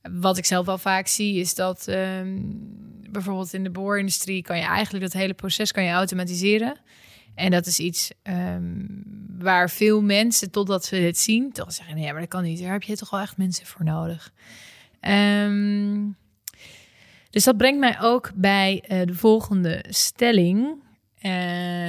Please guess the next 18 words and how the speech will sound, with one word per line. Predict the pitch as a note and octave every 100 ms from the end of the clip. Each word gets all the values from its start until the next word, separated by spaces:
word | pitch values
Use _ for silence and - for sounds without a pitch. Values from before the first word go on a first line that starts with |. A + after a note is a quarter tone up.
| E3+
die | F#3+ G3
is | G#3+
een | G3 F#3
beetje | F#3+ A#3+ A3+ F#3+ F3+ F3 F3+ F3 G3 -
op | - A#3
het | F3+
randje | D#3 G3 B3 B3 B3
misschien | A#3 A#3+
wel. | A3+ A3 A#3+
Krijg | - G#3
je | G3
mogelijk | G3+ G#3+ G3+
wat | F#3+
problemen | F3+ F3+ F#3+ G#3+ A3
mee. | G#3+ A3 C4
Eh, | G#3+ G#3+ A3 G#3+ G#3+ G#3+ G#3+ G#3+ G#3
die | G3+ A3+
is: | G3+ G#3+ G#3+